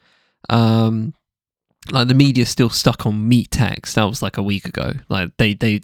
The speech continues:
there's so much more bullshit to, to get into. You know, I'm not, I, I remember listening to, you know, the news agents when it began, and I'm off that now. I can't really be asked 'cause it's kind of just, I don't know, just, just not my cup of tea,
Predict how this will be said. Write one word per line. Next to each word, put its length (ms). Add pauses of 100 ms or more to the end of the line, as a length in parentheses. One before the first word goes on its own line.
(120)
there's 200
so 200
much 200
more 140
bullshit 560
to, 200
to 160
get 160
into. 380 (500)
You 80
know, 260
I'm 120
not, 300
I, 240 (180)
I 60
remember 580 (140)
listening 420
to, 240
you 140
know, 100
the 140
news 320
agents 480
when 120
it 100
began, 440
and 320
I'm 160
off 180
that 200
now. 240
I 60
can't 240
really 160
be 160
asked 320
'cause 100
it's 160
kind 240
of 80
just, 300 (440)
I 140
don't 160
know, 220
just, 340
just 180
not 120
my 120
cup 260
of 80
tea, 420